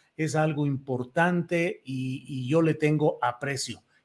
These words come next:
Y eso es entendido por la gente de una senti-, en un sentido positivo y se anula incluso la capacidad de una crítica profunda y se dice, "Bueno, la unidad, unidad". Ese es el, ese es el,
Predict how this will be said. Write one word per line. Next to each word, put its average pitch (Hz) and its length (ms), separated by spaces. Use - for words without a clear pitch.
Y 131 140
eso 196 220
es - 100
entendido 175 540
por 147 140
la 139 100
gente 180 260
de 170 80
una 180 120
senti-, 160 340
en 160 300
un 175 80
sentido 185 380
positivo 196 640
y 165 120
se 165 220
anula 165 680
incluso 151 600
la 127 220
capacidad 135 720
de 123 120
una 143 260
crítica 131 400
profunda 156 400
y 151 60
se 151 100
dice, 156 180
"Bueno, 143 360
la 131 100
unidad, 139 520
unidad". 127 360
Ese 208 260
es - 100
el, 131 340
ese 190 220
es 165 140
el, 127 420